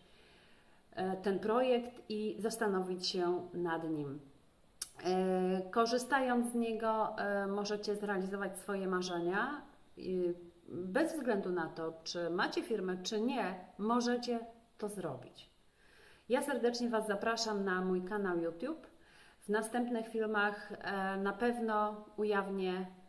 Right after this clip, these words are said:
trochę więcej szczegółów. Życzę Wam miłego poniedziałku i fajnego tygodnia. Joanna Mamczarz.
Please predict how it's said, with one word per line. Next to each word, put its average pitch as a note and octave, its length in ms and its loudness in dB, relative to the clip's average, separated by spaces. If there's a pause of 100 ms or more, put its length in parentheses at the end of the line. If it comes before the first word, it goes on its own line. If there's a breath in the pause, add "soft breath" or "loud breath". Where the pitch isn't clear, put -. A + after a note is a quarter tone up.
(140)
trochę A3 220 -4
więcej F#3+ 320 -4
szczegółów. G3+ 800 2 (680 loud breath)
Życzę G#3 240 0
Wam F3+ 240 2
miłego G3 300 2
poniedziałku F3 880 0
i A#3 80 -2
fajnego F3+ 400 -2
tygodnia. D#3 480 -8 (380)
Joanna F3+ 360 0
Mamczarz. D#3 480 -4